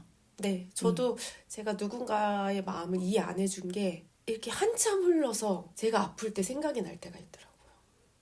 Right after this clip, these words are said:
Speaker 2: 되게 그러면 참이 올라오지?
Speaker 1: 네.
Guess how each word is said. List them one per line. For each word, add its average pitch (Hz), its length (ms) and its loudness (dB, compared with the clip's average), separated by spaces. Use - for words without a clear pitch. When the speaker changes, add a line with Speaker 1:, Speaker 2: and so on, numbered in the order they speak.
Speaker 2:
되게 208 260 6
그러면 185 560 0
참이 339 280 6
올라오지? 170 640 6
Speaker 1:
네. 160 320 -6